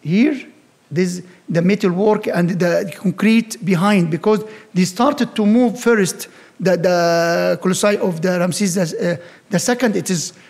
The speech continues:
tw-, twenty meter high, in the beginning, and you can see the, the cranes, and here also they are lifting the, the, the face and the, the, of the, of the two statues.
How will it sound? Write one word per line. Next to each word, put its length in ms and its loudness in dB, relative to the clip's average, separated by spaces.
tw-, 240 -2
twenty 500 2
meter 340 2
high, 460 2
in 120 4
the 100 2
beginning, 440 4
and 100 2
you 80 0
can 140 0
see 160 2
the, 220 2
the 140 2
cranes, 720 2
and 140 0
here 220 4
also 480 2
they 100 -2
are 80 0
lifting 560 2
the, 220 2
the, 1080 0
the 120 -2
face 380 2
and 200 0
the, 80 0
the, 280 0
of 200 -2
the, 240 -4
of 160 -4
the 340 -2
two 140 0
statues. 580 -2